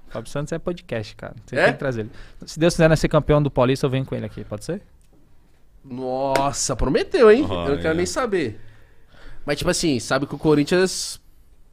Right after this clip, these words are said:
Speaker 2: é o maior campeão paulista, né? São trinta.
Speaker 3: Hum.
Speaker 2: E aí, ia ser legal, né? Primeiro título, assim, camisa do, do
Speaker 1: Pô, ia
Speaker 2: clube,
Speaker 1: ser,
Speaker 2: né?
Speaker 1: velho.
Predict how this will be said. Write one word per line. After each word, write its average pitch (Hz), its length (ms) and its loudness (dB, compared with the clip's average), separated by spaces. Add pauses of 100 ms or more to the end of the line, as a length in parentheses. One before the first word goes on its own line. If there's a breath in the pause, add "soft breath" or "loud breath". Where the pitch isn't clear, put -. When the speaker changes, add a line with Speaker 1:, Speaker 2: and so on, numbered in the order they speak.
(720 soft breath)
Speaker 2:
é - 40 -6
o 101 40 -4
maior 107 140 -2
campeão 104 260 -6
paulista, 123 480 -4
né? 135 160 -6 (380)
São - 220 -16
trinta. 110 500 -10 (800)
Speaker 3:
Hum. 87 240 -10 (540 soft breath)
Speaker 2:
E 104 100 -8
aí, 98 800 -8 (640)
ia 98 100 -12
ser 98 160 -10
legal, 120 300 -6
né? 113 180 -6 (180)
Primeiro 98 300 -12
título, - 380 -14
assim, 95 160 -14
camisa 92 280 -14
do, 92 180 -16
do 95 60 -20
Speaker 1:
Pô, 104 120 -12
ia 104 140 -6
Speaker 2:
clube, 92 140 -10
Speaker 1:
ser, 95 80 -8
Speaker 2:
né? 95 40 -8
Speaker 1:
velho. 107 240 -12